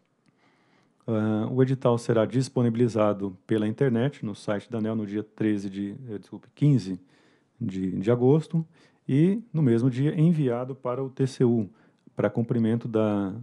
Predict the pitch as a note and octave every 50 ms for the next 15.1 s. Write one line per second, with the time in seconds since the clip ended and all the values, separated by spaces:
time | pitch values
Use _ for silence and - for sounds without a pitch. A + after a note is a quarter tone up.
0 | B2 - _ _ A#2 G#2 G2+ G2+ G#2 G#2+ A2 A2+ A#2 A#2+ - B2+ B2 A2 A2+ -
1 | A#2 A#2+ B2 B2 - B2+ - C#3+ C3 A#2+ G#2+ G2+ F#2+ F#2 F2+ F2+ - _ _ _
2 | _ _ _ _ _ _ - G#2 G2 G2+ G#2 G#2+ G#2 - A#2 G#2+ A2+ G#2+ G#2 G2+
3 | G#2 G#2+ A2 - B2 A2+ A#2 A#2+ A#2 G2+ G#2+ A#2 A#2 A#2 - C3 E3 D#3+ A#2+ G2+
4 | G2 G2+ F#2+ F2+ F2+ F#2 - - _ _ _ _ _ _ _ _ _ _ - A2+
5 | A2+ A2+ A#2 - - B2 - D#3+ D#3 C#3 C#3 D3+ E3 D#3+ F3+ F#3+ G3 F#3 D3+ B2
6 | A2 G#2+ G#2 G#2+ G#2+ G#2 G2+ G#2+ G2+ G2+ G2+ - - A#2+ A#2+ A#2+ - A#2 G#2 G#2
7 | A2 A2+ A2+ G#2+ F2+ F#2+ A2 G#2+ G#2+ G#2+ G2+ G2+ G2+ G2+ G#2 G2+ G2 G#2 A2 G#2+
8 | - - - A#2 B2+ C#3+ - - - _ _ _ _ _ _ _ _ _ _ -
9 | G#2 F#2+ F#2+ F#2+ F#2+ G2 G#2+ A2 G#2+ G#2 F#2+ D2+ F#2+ G#2+ G2 G#2 G#2 G2 F2+ -
10 | - A2 B2+ C#3 B2+ B2+ - - G2 - - - F#2 F#2 F2+ F2+ G2 G#2+ G#2 -
11 | _ - A#2 C3+ D3+ - - A#2 G2+ G#2 A#2+ A#2 - - G2+ F#2+ - G#2 G2 G#2+
12 | G#2+ G#2 A#2 C3 D3 D3 - _ _ _ _ _ _ _ _ _ _ _ _ _
13 | _ _ _ - B2+ B2 C3 C#3 C3 A2 A#2 C#3+ D3 - - C#3+ - - A#2 A#2+
14 | C3 C3 C3 C#3+ B2+ A#2 A#2+ B2+ C3 D3+ D#3 C#3+ D3+ D3+ - B2+ B2+ A#2 G2+ F2+
15 | F#2 F2+